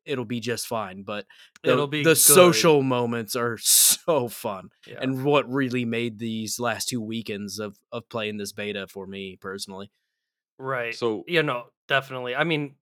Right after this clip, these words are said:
Speaker 2: so as you were saying, like, I played Diablo three,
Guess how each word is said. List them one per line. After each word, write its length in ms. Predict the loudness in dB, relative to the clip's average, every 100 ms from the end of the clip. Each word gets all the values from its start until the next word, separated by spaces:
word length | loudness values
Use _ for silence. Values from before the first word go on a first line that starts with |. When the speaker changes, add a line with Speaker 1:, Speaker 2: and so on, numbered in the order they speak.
| _
Speaker 2:
so 460 | 0 2 0 -6 _ _ 0
as 280 | 0 2 -2
you 60 |
were 80 | -2
saying, 240 | -2 -4
like, 220 | -2 -4 -2
I 180 | 4 4
played 440 | 2 0 0 0 -2
Diablo 400 | -2 0 -4 -8
three, 720 | -10 -6 -4 -4 -8 -12